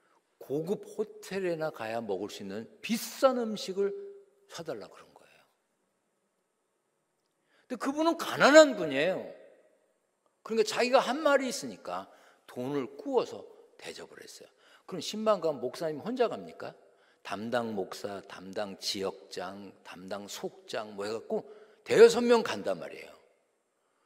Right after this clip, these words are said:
그 양반이 그 남의 돈을 구워서 그걸 대접을 했어. 기쁜 마음으로 대접했으면 제가 알겠어요? 대접하고 나서 "무슨 놈의 목사가 그렇게 비싼 음식을 먹으려고 그래, 글쎄요."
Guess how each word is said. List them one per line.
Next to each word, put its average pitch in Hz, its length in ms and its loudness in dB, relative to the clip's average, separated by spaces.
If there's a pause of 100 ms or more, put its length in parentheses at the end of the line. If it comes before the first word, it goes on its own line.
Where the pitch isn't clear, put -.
(680)
그 - 180 -2
양반이 202 520 0
그 - 380 -4 (420)
남의 180 360 0
돈을 170 320 -6
구워서 214 300 0
그걸 185 140 -4
대접을 - 420 -12
했어. - 280 -20 (1300)
기쁜 302 420 -2
마음으로 285 520 8
대접했으면 170 600 4
제가 165 280 4
알겠어요? 120 600 -2 (1000)
대접하고 101 560 -6
나서 82 340 -14 (500)
"무슨 101 340 -18
놈의 92 240 -14
목사가 78 440 -18
그렇게 - 280 -14
비싼 101 400 -10
음식을 82 340 -16
먹으려고 71 460 -16
그래, 71 120 -20
글쎄요." 80 720 -20